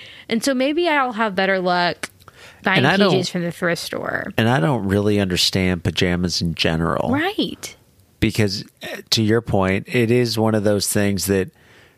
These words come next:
Speaker 2: you don't really see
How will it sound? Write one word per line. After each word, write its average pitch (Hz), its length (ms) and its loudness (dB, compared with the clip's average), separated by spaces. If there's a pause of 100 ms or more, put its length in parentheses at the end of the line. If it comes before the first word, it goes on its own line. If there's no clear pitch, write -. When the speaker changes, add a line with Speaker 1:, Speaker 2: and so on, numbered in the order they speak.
(120)
Speaker 2:
you 110 160 2
don't 143 320 0
really 104 920 0
see 104 1000 0